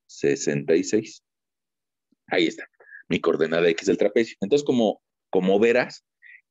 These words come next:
en la Y se vuelve fácil porque tengo una fórmula. En la X se vuelve un poquito difícil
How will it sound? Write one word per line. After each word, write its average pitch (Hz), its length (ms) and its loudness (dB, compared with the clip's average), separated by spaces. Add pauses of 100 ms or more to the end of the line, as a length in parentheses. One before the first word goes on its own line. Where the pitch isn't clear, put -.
(140)
en 104 220 2
la 104 140 2
Y 143 360 -2
se 98 160 -4
vuelve 104 300 2
fácil 127 420 -2
porque 82 280 -2
tengo 85 260 -4
una 90 160 -2
fórmula. 90 500 -2 (360)
En 95 160 -2
la 90 160 0
X 98 260 -6
se 90 80 -2
vuelve 85 300 0
un 92 80 -10
poquito 87 360 -4
difícil 110 600 0